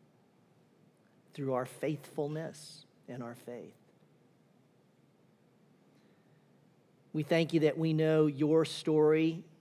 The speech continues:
cannot be thwarted and that we get to participate in it.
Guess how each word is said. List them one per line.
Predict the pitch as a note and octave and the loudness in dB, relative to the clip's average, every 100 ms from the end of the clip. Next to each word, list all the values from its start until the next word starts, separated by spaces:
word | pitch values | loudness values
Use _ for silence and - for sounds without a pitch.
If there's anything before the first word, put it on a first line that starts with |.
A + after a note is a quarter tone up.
| _ | _
cannot | - C#3+ D3 D3 D3+ D3+ | -6 -4 -2 -2 -2 -2
be | D3 | -6
thwarted | C#3 C3+ D3 D3+ C3+ B2+ C3+ - - _ _ _ _ _ _ _ _ _ _ _ _ _ _ _ _ _ _ - | -6 -2 4 4 2 -4 -8 -18 -20 _ _ _ _ _ _ _ _ _ _ _ _ _ _ _ _ _ _ -10
and | C#3 | -6
that | C3+ | -6
we | C#3+ | -4
get | C#3 D3 | -4 -4
to | D3 | -4
participate | C#3 C#3 C#3 D#3 - - C3+ C3 | -8 -10 -8 -8 -8 -10 -8 -6
in | C3 B2 | -8 -10
it. | - | -16